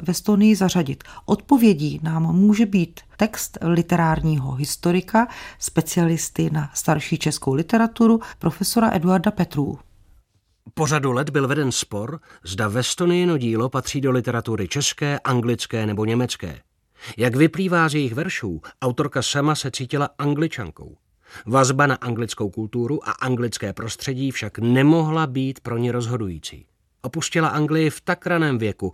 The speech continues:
Speaker 2: že spojnice její poezie s anglickou humanistickou tvorbou představují jen rysy, které jsou konec konců společné pro celé latinsky orientované humanistické básnictví v Evropě.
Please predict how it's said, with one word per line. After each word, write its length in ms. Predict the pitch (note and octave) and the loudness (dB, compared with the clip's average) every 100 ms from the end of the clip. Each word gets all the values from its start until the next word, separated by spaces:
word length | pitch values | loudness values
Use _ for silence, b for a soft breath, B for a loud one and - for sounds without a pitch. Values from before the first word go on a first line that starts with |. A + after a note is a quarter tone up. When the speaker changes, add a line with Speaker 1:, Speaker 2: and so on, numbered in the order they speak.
| B | B
Speaker 2:
že 180 | G#2+ A#2+ | -4 0
spojnice 720 | - - C#3+ D#3+ F3 E3 C3 | 0 0 2 2 2 -2 -4
její 300 | A2+ A2+ A2 | -4 -2 -2
poezie 500 | G2+ C3+ D3 B2+ A#2 | -2 -2 -2 0 0
s 120 | G2+ - | -2 -6
anglickou 720 | C#3 C#3 D#3 D3+ - D3 C#3 | -4 0 0 -2 -4 -4 -2
humanistickou 800 | G#2+ A#2+ B2+ B2 - A#2+ - G#2 | 0 2 2 2 -4 -10 -6 -6
tvorbou 520 | G2 G#2+ G#2+ A#2+ C3+ B B B | -6 -8 -4 -4 -4 B B B
představují 640 | - C3 - C3 C3 C3 C3 | -6 -4 -4 -2 0 0 0
jen 200 | B2+ B2 | 0 0
rysy, 420 | D3 - A#2+ F2 _ _ B B - | -2 -2 -6 -10 _ _ B B -10
které 280 | - C3 | -4 -2
jsou 200 | A#2+ B2 | -2 -4
konec 280 | A2 C3 C#3 | -6 -6 -6
konců 380 | - C#3+ C3 C#3+ | -6 -6 -6 -8
společné 640 | - B2+ B2+ - C3+ C3 | -8 -6 -6 -6 -6 -6
pro 180 | B2+ B2 | -6 -8
celé 480 | - - C#3 D3 C#3+ | -6 -4 -2 -2 -2
latinsky 580 | B2+ - C3+ B2 - - | -4 -4 -4 -4 -8 -10
orientované 720 | C3+ B2+ B2+ B2+ B2 A#2+ A#2+ G2+ | -6 -4 -2 -4 -4 -4 -4 -2
humanistické 760 | A#2 B2 A#2+ - A2+ - G#2+ | -2 0 -2 -6 -10 -8 -8
básnictví 640 | G#2 A2 - A2 - A2 | -6 -8 -8 -8 -8 -8
v 80 | G#2 - | -10 -12
Evropě. 400 | G2 D#2+ C#2+ | -12 -12 -14